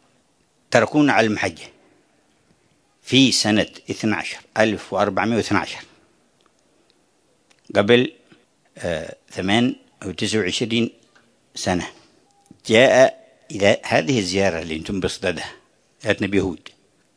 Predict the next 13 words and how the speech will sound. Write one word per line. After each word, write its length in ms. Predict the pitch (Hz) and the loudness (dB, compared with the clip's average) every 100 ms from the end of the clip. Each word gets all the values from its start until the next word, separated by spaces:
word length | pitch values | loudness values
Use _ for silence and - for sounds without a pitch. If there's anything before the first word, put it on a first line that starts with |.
| - | -14
سرجنت 680 | - 101 92 95 73 - - - _ _ _ _ _ _ _ - _ _ _ _ _ _ _ _ _ _ _ _ _ _ _ _ _ _ _ _ _ _ | -6 -6 -4 -6 -8 -14 -20 -20 _ _ _ _ _ _ _ -20 _ _ _ _ _ _ _ _ _ _ _ _ _ _ _ _ _ _ _ _ _ _
من 240 | - 98 92 | -8 -4 -4
رجال 640 | 87 92 101 127 135 151 - _ _ _ _ _ _ _ _ | -4 2 4 6 4 2 -4 _ _ _ _ _ _ _ _
دولة 500 | - 92 101 104 107 95 | -14 -4 -2 0 -2 -2
بريطانيا، 640 | 110 107 101 - - - - _ _ _ _ _ _ _ _ _ _ _ _ _ _ _ _ _ | -4 -4 -4 -8 -10 -16 -20 _ _ _ _ _ _ _ _ _ _ _ _ _ _ _ _ _
كان 320 | - 117 131 131 | 2 2 4 0
في 200 | 147 120 | -2 -4
حضرموت 640 | 117 117 104 82 - - - - - _ _ _ _ _ _ - | -2 -2 -2 -4 -10 -20 -20 -20 -20 _ _ _ _ _ _ -2
قبل 260 | 107 117 120 | 0 2 4
مجيء 440 | 123 120 135 120 | 4 4 4 4
ذلك 500 | 120 135 143 147 - _ _ _ _ _ _ _ - | 6 6 4 -2 -12 _ _ _ _ _ _ _ -8
بأربعين 600 | 113 117 113 110 120 110 | -4 -4 -2 0 0 -2
سنة 200 | 87 | -4